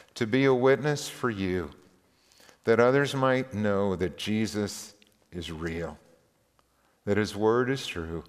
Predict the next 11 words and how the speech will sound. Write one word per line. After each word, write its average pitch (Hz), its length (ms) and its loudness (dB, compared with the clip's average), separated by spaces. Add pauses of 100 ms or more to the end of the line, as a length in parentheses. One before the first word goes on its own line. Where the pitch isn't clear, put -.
(580)
and 98 140 -2
that 107 140 6
it 104 140 0
is 104 220 -4
through 127 280 -4
Christ 85 580 -4
that 90 100 -2
we 107 260 0
live 95 640 0
and 87 240 -6
breathe. 67 380 -12